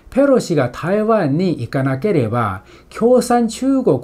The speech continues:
が勝利することになると言いました。まだ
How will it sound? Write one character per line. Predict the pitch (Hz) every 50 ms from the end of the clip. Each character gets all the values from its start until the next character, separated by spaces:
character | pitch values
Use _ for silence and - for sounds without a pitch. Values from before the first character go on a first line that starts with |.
| 123
が | 113 127 117
勝 | 110 - - - 226 233 220
利 | 208 170
す | - - 175
る | 156 147
こ | 151 139 127
と | 131 135
に | 123 120 117
な | 117 151 170
る | 151 131 117
と | - 208 208
言 | 156 117 113 113
い | 113
ま | 113 120 113
し | - - 110
た。 | - - 101 92 92 - - _ _ - - - - - - -
ま | 214 262 262
だ | - 156 113 101 104 113